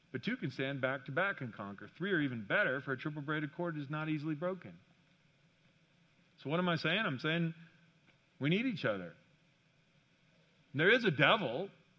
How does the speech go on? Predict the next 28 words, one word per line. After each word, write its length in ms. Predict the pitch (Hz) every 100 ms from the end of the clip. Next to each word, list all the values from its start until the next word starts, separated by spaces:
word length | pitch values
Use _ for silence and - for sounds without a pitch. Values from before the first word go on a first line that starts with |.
| _ _ _ _ _
Peter 240 | 165 135 131
says 220 | 170 139
he's 100 | 147
like 160 | 170 143
a 40 |
roaring 420 | 123 156 202 190
lion 320 | 165 208 220
looking 200 | 165 180
for 100 | 170
souls 340 | 151 190 240 190
to 100 | 147
devour. 420 | 117 120 101 98 - - _
Why 200 | 151 185
would 120 | 240
I 60 | 233
want 160 | 220 220
to 40 |
be 140 | 196 196
defenseless 680 | 170 190 233 160 123 101 -
and 160 | 117 107
say, 300 | 175 175 160 - -
"I 120 | 170
can 120 | 233 226
handle 240 | 208 180
that 160 | 170 160
on 100 | 156
my 340 | 151 147 151
own. 160 | 165